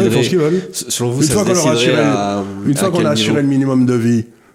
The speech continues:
Speaker 1: mille euros par mois pour le paysan, bon, très bien. Et ensuite, il fait ce qu'il veut. Donc, tout ce qu'il fait en plus, c'est ce qu'il fait. Il pourrait faire que ça, juste entretenir ses terres et puis rien, rien faire pousser.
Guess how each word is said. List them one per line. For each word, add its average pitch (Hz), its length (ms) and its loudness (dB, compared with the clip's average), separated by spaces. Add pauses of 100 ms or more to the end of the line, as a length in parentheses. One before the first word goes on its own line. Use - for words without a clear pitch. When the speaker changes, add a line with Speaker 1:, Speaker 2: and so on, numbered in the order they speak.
(240)
Speaker 1:
mille 107 200 2
euros 107 180 0
par 104 180 -2
mois 101 200 -2
pour 98 120 -2
le 95 100 0
paysan, 101 440 0
bon, 165 320 0
très - 160 -8
bien. 233 160 -2 (880)
Et - 20 -12
ensuite, 185 300 -2
il 127 60 -2
fait 120 100 -4
ce - 80 -6
qu'il 160 100 -2
veut. 277 140 0
Donc, 139 160 0
tout 156 120 -2
ce 147 60 -6
qu'il 139 120 -2
fait 135 160 -2
en 123 100 0
plus, 135 200 -2
c'est - 180 -4
ce - 80 -6
qu'il 117 100 0
fait. 180 200 -4 (400)
Il 110 100 -2
pourrait 110 200 -2
faire 110 140 -6
que 143 100 -4
ça, 143 260 -2 (180)
juste - 260 -6
entretenir 98 440 -4
ses 87 120 -4
terres 127 180 -2
et 104 60 0
puis 95 140 -6
rien, 95 220 -2
rien 98 260 -4
faire 95 120 -6
pousser. 254 360 -2